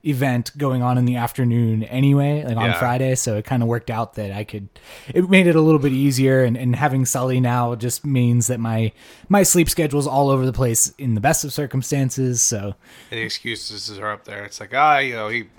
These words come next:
Speaker 2: kept me up all night."
Speaker 1: Yeah. <laughs>
Speaker 2: <laughs> I hear you. Well,
Speaker 1: Uh,
Speaker 2: still, I mean, just, did you have any, like, any examples of anyone dressing up? Any hoodie, like, you know, hooded figures or anything like that? <laughs>
Speaker 1: Yeah, I mean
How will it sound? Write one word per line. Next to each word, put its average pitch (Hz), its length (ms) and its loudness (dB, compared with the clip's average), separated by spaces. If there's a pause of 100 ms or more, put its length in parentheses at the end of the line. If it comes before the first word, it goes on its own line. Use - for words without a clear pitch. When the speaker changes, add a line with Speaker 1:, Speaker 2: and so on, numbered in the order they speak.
(140)
Speaker 2:
kept 131 160 -4
me 131 80 0
up 123 160 -4
all 131 180 0
night." 120 360 0
Speaker 1:
Yeah. 131 260 2 (400)
<laughs> - 0 -
Speaker 2:
<laughs> 170 280 2 (880)
I 127 120 -4
hear 101 160 -6
you. 87 260 -6 (640)
Well, 160 200 4
Speaker 1:
Uh, 151 40 0
Speaker 2:
still, 113 460 -2 (220)
I 127 80 -6
mean, 131 260 -6
just, - 300 -2 (240)
did 143 160 -12
you 175 120 -4
have 165 300 4
any, 165 480 -2 (220)
like, 131 320 -6 (320)
any 165 240 2
examples 139 480 -2
of 123 80 -6
anyone 113 260 -4
dressing 104 360 -8
up? 135 340 -2
Any 107 200 -6
hoodie, 143 420 -2
like, 110 300 -6
you 113 140 -4
know, 98 200 -2
hooded 143 420 -4
figures 151 600 2
or 139 40 -2
anything 131 160 -6
like 131 180 -6
that? 131 320 -4
<laughs> - 40 -20 (360)
Speaker 1:
Yeah, 262 440 4
I 254 80 2
mean 262 300 4